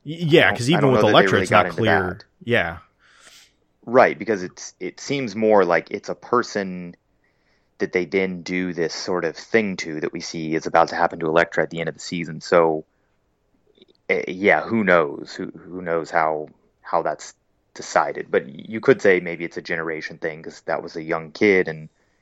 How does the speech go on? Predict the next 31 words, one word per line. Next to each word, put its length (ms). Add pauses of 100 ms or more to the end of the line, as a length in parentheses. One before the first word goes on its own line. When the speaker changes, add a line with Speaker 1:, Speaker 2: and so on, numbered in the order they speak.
(160)
Speaker 2:
you 60
know, 140
Elektra 360
would 140
be 100
an 60
adult 320
at 80
that 160
point. 240
So 80
maybe 200
that 140
was, 120
like, 180
two 140
point 260
oh 220
or 320 (180)
Speaker 1:
Yeah. 220 (920)
Speaker 2:
And 140
then 100
the 120
other 160
thing 340
is 260
during 280
his 160
story, 1000 (1120)
does 140
Stick 480